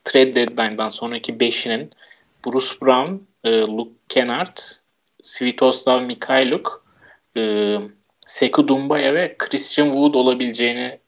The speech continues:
düşünüyorum deyip sana pas atayım. Bu oyunculardan hangisinin upside'ı daha yüksek? Hepsi değer mi almaya?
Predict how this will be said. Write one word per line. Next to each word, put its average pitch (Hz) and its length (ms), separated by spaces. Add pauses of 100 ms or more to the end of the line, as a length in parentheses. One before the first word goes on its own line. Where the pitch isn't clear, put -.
(140)
düşünüyorum 107 600
deyip 147 300 (400)
sana 131 300
pas - 260
atayım. 113 380
Bu 123 100
oyunculardan 120 680
hangisinin 120 720 (160)
upside'ı 110 460
daha 113 160
yüksek? 110 560
Hepsi 123 440
değer 113 380
mi 107 100
almaya? 107 580